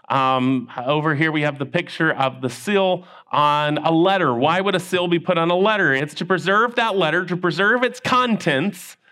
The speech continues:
so that when the per-, person who was supposed to receive the letter, they could break the seal and see what was inside.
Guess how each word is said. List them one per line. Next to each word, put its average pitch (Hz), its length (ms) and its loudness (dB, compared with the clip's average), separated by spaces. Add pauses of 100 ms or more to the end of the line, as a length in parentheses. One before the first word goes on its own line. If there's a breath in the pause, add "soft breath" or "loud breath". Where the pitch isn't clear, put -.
(420 soft breath)
so 262 200 4
that 226 80 2
when 226 160 2
the 214 80 2
per-, 269 360 2 (200)
person 285 340 2
who 247 80 4
was 240 160 2
supposed 277 440 2
to 294 60 0
receive 247 340 0
the 220 100 2
letter, 214 260 2
they 190 200 0
could 208 180 -2
break 175 240 0
the 143 80 -12
seal 143 420 2 (260 loud breath)
and 127 140 -2
see 165 200 2
what 147 180 2
was 131 180 -2
inside. 120 480 -2